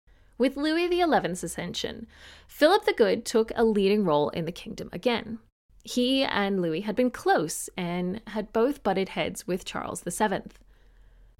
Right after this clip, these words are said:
Philip the Good took charge and paid for the celebrations for Louis's coronation. Philip loved the opulence of these parties, while Louis dressed plainly and looked far less regal than the Burgundian faction.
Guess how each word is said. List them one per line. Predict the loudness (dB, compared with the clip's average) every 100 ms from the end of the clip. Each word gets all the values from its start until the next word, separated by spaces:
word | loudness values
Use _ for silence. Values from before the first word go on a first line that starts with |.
| -6
Philip | 8 8 8
the | 4
Good | 4 2
took | -4 -2
charge | 2 2 2 -2 -2
and | -2
paid | 0 0 0 0
for | 0
the | 0
celebrations | 2 2 4 2 0 -6 -6
for | -6
Louis's | -4 -2 -4 -6
coronation. | -10 -10 -2 0 0 -2 -6 -12 -18 -20 -20 -20 _ -20
Philip | -14 4 6 6 4
loved | 6 6 6
the | 2
opulence | 2 0 0 0 0 -6
of | -8
these | -10
parties, | -6 -4 -2 -4 -8 -12 -10
while | -4 -2 0 0
Louis | 0 0 0
dressed | 2 0 -6 -16
plainly | -4 -2 0 0 0 -4 -6
and | -4 -2
looked | -4 -6 -16 -16
far | -12 0 2 6 8
less | 6 6 4
regal | 6 6 4 2
than | -2 -2 0
the | 0 0 0
Burgundian | -2 0 0 2 0
faction. | -2 -8 -10 -12 -12